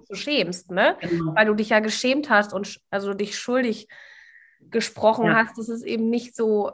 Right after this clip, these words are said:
Speaker 1: äh, easy peasy, wie, äh, andere das denken, dass es ist,
Speaker 2: Mhm.
Speaker 1: äh, in dir aussieht, dass es ganz
Speaker 2: Richtig.
Speaker 1: anders ist, nämlich das Gegenteil.
Speaker 2: Ja.
Speaker 1: Und deswegen ist man dann ja auch unnahbar, weil man Angst hat davor, das zu zeigen, was eigentlich
Speaker 2: Ja.
Speaker 1: los ist, ne? Ja.
Speaker 2: Ja.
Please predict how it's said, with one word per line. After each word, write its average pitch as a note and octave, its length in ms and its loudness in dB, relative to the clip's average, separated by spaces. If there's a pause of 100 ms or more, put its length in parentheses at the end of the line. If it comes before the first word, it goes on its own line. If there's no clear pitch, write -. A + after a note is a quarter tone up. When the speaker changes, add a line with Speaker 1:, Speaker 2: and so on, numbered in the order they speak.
Speaker 1:
äh, G3+ 360 -4
easy G#3+ 280 -4
peasy, G#3 500 -6
wie, G3+ 380 -4 (140)
äh, G#3 180 -4
andere G3+ 400 -2
das G3 280 -4
denken, A3 580 0
dass G3 160 -2
es G#3 160 -12
ist, A3 220 4
Speaker 2:
Mhm. C4 240 6 (140)
Speaker 1:
äh, F#3+ 100 -4 (200)
in G3 220 -6
dir G3 240 -2
aussieht, F#3+ 640 -6
dass G3 180 -4
es F#3 100 -8
ganz G3 120 2 (100)
Speaker 2:
Richtig. E3+ 60 -2
Speaker 1:
anders G#3+ 300 0
ist, F#3+ 160 -10
nämlich F#3 240 -4
das F#3 180 -10
Gegenteil. G3+ 380 2
Speaker 2:
Ja. F3 160 -10
Speaker 1:
Und - 100 -20
deswegen F#3+ 360 -2
ist G#3+ 120 -4
man G3 180 2
dann F3 160 0
ja - 120 -6
auch - 120 -8
unnahbar, F3 760 -2
weil F#3 80 -4
man F#3 160 -2
Angst G3+ 360 -2
hat F#3 140 -6
davor, F#3+ 280 -4
das F#3 180 -4
zu F#3 160 -14
zeigen, G#3 420 2
was F3+ 120 -4
eigentlich E3+ 280 -6
Speaker 2:
Ja. F3 80 6
Speaker 1:
los G#3+ 120 -2 (160)
ist, - 100 -20
ne? G3+ 220 -8 (340)
Ja. G#3+ 120 2
Speaker 2:
Ja. F3 200 4